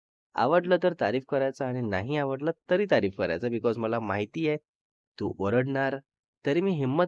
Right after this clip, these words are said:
करून घेऊन आली ना, so त्या हिमतीसाठी तारीफ करावीच लागेल. तर शुभ बोलतो, "ओरडायला नाही पाहिजे म्हणून सगळं आधीच बोलून मोकळी झाली तू, हो ना?" तर क्रिया बोलते, "हो मग होणारच, because तुझा राग माहिती आहे मला.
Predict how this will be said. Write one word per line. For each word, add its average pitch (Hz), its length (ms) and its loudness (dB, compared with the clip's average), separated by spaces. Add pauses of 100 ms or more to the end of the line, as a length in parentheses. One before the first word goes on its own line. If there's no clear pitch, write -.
करून 175 240 0
घेऊन 117 320 0
आली 82 220 -2
ना, 117 180 -2
so 170 160 -4
त्या 170 120 0
हिमतीसाठी 131 680 -4
तारीफ 117 300 0
करावीच 151 380 -2
लागेल. 76 260 -4 (920)
तर 196 100 -4
शुभ 165 280 -2
बोलतो, 107 300 -2 (380)
"ओरडायला 170 420 2
नाही 160 200 2
पाहिजे 143 240 0
म्हणून 135 220 0
सगळं 185 440 0
आधीच 147 320 0
बोलून 123 260 -2
मोकळी 113 320 -2
झाली 92 280 -4
तू, 92 80 -4
हो 107 100 -2
ना?" 110 140 -4 (800)
तर 170 100 -4
क्रिया 110 340 0
बोलते, 90 280 -4 (220)
"हो 104 160 2
मग 110 280 0
होणारच, 113 520 0
because 101 300 -4
तुझा 127 220 -4
राग 123 180 -2
माहिती 131 300 -4
आहे 180 100 2
मला. 95 260 -2